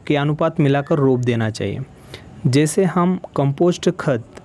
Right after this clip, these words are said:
गड्ढों में सौ ग्राम सुपर फास्फेट भी डालते हैं। और हमेशा हमें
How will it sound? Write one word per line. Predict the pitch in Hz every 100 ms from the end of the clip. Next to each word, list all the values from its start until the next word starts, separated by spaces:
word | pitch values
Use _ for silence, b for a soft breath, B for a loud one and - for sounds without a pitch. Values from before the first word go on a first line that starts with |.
| - 143
गड्ढों | 131 135 147
में | 170 175
सौ | - 147
ग्राम | 147 147 151
सुपर | - 135 147
फास्फेट | - 135 120 - 151
भी | 139 151
डालते | 127 113 110 113
हैं। | 131 196 B B B B B B B - - -
और | 151 185
हमेशा | 123 160 170 180 - 185
हमें | 147 135 156